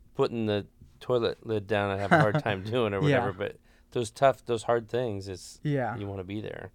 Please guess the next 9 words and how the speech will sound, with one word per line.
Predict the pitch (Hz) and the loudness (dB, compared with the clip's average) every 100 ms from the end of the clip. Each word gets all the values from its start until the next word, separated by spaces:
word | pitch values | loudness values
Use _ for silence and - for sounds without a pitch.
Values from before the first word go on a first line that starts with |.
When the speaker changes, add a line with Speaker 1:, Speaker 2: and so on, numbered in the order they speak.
| - | -10
Speaker 2:
Yeah. | 139 131 120 117 117 - _ _ _ _ _ - | -6 -4 -2 -4 -6 -10 _ _ _ _ _ -12
That's, | 180 - | -12 -10
that | - 160 131 | -4 -2 -2
makes | 135 143 | -2 -4
a | 147 | -4
lot | 143 139 | -4 -4
of | |
sense. | - 147 143 123 - - - | -6 -6 -4 -6 -12 -14 -6
Um, | 151 143 135 131 | -2 0 0 -4